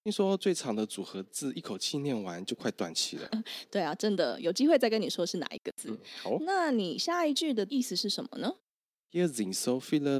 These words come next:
Speaker 1: Menschen，
Speaker 2: 嗯。
Speaker 1: 就是说这边人多到不要不要的意思啦。
Speaker 2: <laughs>
Speaker 1: 啊，这个太简单了，出 einfach。嗯，我觉得你可以开始出有深度一点的题目了。
Speaker 2: 哎呦，现在开始小臭屁咯。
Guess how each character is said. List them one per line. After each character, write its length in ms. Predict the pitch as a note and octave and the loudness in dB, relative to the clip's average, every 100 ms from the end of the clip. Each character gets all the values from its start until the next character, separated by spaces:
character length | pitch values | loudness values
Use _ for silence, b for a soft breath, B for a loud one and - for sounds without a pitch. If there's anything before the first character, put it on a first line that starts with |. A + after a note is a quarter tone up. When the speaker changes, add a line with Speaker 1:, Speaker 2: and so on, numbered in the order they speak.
| C#3+ | 4
Speaker 1:
Menschen， 380 | E3 E3 - F#2 - - | 4 4 2 -2 -6 -6
Speaker 2:
嗯。 60 | G3+ | 0
Speaker 1:
就 60 | |
是 120 | F#3 | 0
说 300 | - - F3 | 0 2 4
这 120 | F3+ G3 | 2 2
边 240 | E3+ E3+ | 2 4
人 220 | B2 G#2 | 2 0
多 180 | A#2 C#3+ | 0 -2
到 160 | D3+ C3+ | -2 -2
不 160 | - | 4
要 80 | B2 - | 4 6
不 60 | |
要 100 | A#2+ | 2
的 80 | G2 | 2
意 100 | G2 | -4
思 140 | G2 - | -6 -6
啦。 60 | - - - | -6 -8 -10
Speaker 2:
<laughs> 160 | - | -12
Speaker 1:
啊， 160 | A2+ A2 | -10 -8
这 100 | - | -2
个 60 | C3 | -2
太 160 | C3 | -2
简 180 | A#2+ E2+ | -6 -6
单 180 | F2+ F2 | -6 -8
了， 100 | E2+ | -8
出 200 | - - | -6 -6
einfach。 560 | - A#2 A#2+ F2+ D#2+ - B B B B | -2 -2 -4 -8 -10 -14 B B B B
嗯， 200 | A#2 G2 - | -6 -6 -6
我 80 | |
觉 120 | G2+ A#2+ | -6 0
得 220 | C#3+ C3+ | 2 2
你 120 | G#2 | -2
可 160 | - A#2 | -2 -4
以 60 | |
开 240 | G#2+ - A2 | -4 -6 -6
始 220 | - - | -6 -6
出 420 | - A#2+ A2+ A2+ | -4 -2 0 0
有 320 | E2+ D#2+ D2 D2+ | -2 -2 -4 -2
深 200 | - C3 | 0 4
度 140 | B2 | 2
一 20 | |
点 100 | A2 | 2
的 80 | D2+ | -4
题 140 | - | -10
目 180 | F2 E3 | -12 -10
了。 140 | D#3 - _ _ | -12 -14 _ _
Speaker 2:
哎 100 | - | -8
呦， 640 | F#3 F#3+ F#3+ F#3+ A3 C4 F4 | -4 0 2 4 4 2 2
现 180 | - C#4+ | 0 0
在 160 | D#4 | 0
开 160 | D#4 C#4 | 0 -2
始 380 | C4+ B3+ G#3 F3+ | -2 0 0 0
小 220 | - D#3+ | -4 -6
臭 180 | - B3+ | -2 -2
屁 240 | A#3+ C#4 | 0 2
咯。 540 | A3 F#3 F3 F3+ F#3 | 4 4 4 2 0